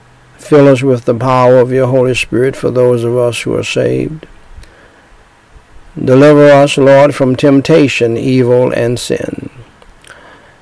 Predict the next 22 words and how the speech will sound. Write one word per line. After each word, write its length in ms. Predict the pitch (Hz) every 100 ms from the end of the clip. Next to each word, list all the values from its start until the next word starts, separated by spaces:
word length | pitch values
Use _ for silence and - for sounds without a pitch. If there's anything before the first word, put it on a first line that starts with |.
| -
And 160 | - 117
grant 300 | 127 139 143
us 160 | 131
your 160 | 160 160
grace 460 | 131 101 101 -
and 120 | 117 107
the 80 |
power 400 | 117 143 135 131
of 120 | 127 123
your 160 | 131
Holy 260 | 135 127 123
Spirit 400 | - - 120 123
to 80 | 131
love 300 | 135 143 135
right, 400 | 139 139 147 -
live 340 | 143 143 131
right, 380 | - - 101 - _ _ _ -
think 240 | 131 127
right, 240 | 117 113 110
and 160 | 117
do 160 | 131 127
right, 280 | 117 -